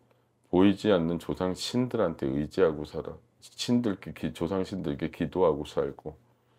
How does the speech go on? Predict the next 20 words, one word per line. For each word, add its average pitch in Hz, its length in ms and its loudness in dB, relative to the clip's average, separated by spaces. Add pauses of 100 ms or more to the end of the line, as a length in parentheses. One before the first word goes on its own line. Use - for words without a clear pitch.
(160)
자네가 95 360 8
뭔가 95 320 8
치성이 123 420 2
됐건 95 280 0
굳이 82 260 -2
내 80 220 2
건 92 260 2 (200)
정말 98 320 2
할 117 160 -4
수도 120 260 2
없는 85 260 2
여건이지만 85 840 0 (420)
마음으로라도 80 840 4
빌고 73 300 -2
살라는 73 540 -4
거지. - 420 -10 (960)
집도 95 340 2
동네에 90 400 6
성남에서 107 540 4
왔다며. 73 460 2